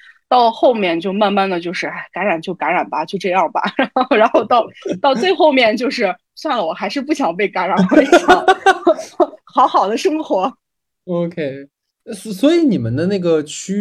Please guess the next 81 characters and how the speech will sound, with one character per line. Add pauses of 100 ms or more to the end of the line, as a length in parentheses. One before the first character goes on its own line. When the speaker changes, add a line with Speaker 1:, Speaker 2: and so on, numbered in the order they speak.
Speaker 2:
域
里
面
有，
有
确
诊
的
病
例
吗？
在
当
时， (180)
还
是
说
其
实
就
还
好？
Speaker 1:
呃，
从
我
工
作
这
一
年
多
来，
就
那
一
个
小 (100)
姑
娘，
但
她
是
确
诊
了
之 (440)
后
治
愈
的。
因
为
最
开
始
西
安
当
时
是
不
是
有
一
个
学
校
嘛， (400)
Speaker 2:
嗯。
Speaker 1:
学
校
里
面
有
内
部
感
染，
她
就
是